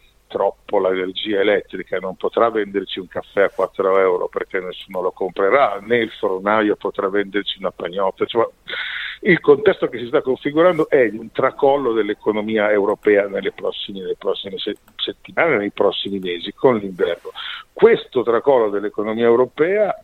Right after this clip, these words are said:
eh, attenzione, perché avrà anche, potrebbe avere, io penso avrà anche delle, de-, delle ripercussioni sociali e politiche molto forti, perché aziende che chiudono vuol dire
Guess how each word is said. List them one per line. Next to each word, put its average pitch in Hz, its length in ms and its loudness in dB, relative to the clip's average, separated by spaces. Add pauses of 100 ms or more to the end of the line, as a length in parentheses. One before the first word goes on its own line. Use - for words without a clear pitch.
eh, 113 180 0
attenzione, 147 600 0
perché 123 580 -2 (180)
avrà 104 360 2
anche, 104 580 0
potrebbe 107 440 0
avere, 104 300 2
io 95 160 -2
penso - 380 -4
avrà 104 280 4
anche 117 420 0 (340)
delle, 113 560 2
de-, 95 140 -10
delle 107 260 2
ripercussioni 104 800 -2
sociali 143 460 -2
e 104 60 0
politiche 95 500 -8
molto 90 320 -6
forti, - 420 2
perché - 300 -4
aziende 90 440 -8
che 95 100 -12
chiudono 139 460 0
vuol 95 160 0
dire 95 260 0